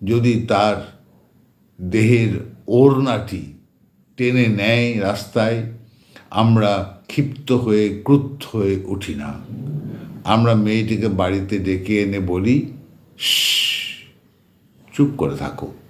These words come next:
এ কথা প্রকাশ করলে তোমার ক্ষতি, আমাদের ক্ষতি।" ক্রোধ কি জরুরি? ক্রোধ কি প্রয়োজনীয়?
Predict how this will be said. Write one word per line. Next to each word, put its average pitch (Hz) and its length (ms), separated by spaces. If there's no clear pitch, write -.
এ 101 160
কথা 107 200
প্রকাশ 98 480
করলে 117 580
তোমার 110 340
ক্ষতি, 135 540
আমাদের 95 600
ক্ষতি।" - 380
ক্রোধ 151 380
কি 151 140
জরুরি? 131 600
ক্রোধ 131 340
কি 123 140
প্রয়োজনীয়? 120 720